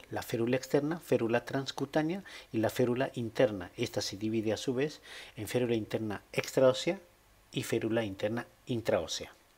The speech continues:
Entonces, hablamos de la férula externa,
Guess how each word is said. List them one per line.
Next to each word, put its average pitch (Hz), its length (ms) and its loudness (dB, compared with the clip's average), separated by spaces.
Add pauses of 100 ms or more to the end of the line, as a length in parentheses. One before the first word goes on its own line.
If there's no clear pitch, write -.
(920)
Entonces, 104 500 -4 (420)
hablamos 127 400 4
de 123 100 2
la 107 120 2
férula 135 320 2
externa, 143 460 0